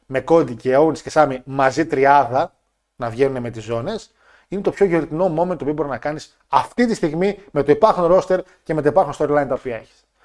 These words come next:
Γιατί, ε, παίρνουν εδώ πέρα τις ζώνες τα παιδιά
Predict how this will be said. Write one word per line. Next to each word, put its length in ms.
Γιατί, 560
ε, 640
παίρνουν 260
εδώ 100
πέρα 140
τις 100
ζώνες 160
τα 80
παιδιά 460